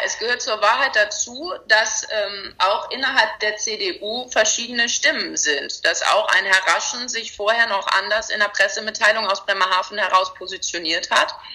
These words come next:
ähm, genauso wie ja auch Frau Vogt als Wirtschaftssenatorin bei dem einen oder anderen kritischer war oder Frau Kappert-Gonter von den Grünen als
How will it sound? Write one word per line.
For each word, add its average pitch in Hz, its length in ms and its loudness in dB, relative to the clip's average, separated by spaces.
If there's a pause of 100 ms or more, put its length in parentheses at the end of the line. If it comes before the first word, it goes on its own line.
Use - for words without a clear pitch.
(220)
ähm, 185 240 4
genauso 208 340 2
wie 214 80 -2
ja 180 120 0
auch 165 160 -2
Frau 170 140 2
Vogt 247 500 -2
als 165 240 2
Wirtschaftssenatorin 214 1200 -2 (320)
bei 180 140 6
dem 196 160 0
einen 202 180 4
oder 214 180 2
anderen 202 220 2
kritischer 220 520 -2
war 202 280 4
oder 180 160 2
Frau 175 180 2
Kappert-Gonter 196 680 2
von 202 160 -4
den 190 160 -4
Grünen 233 320 -6 (140)
als - 260 -8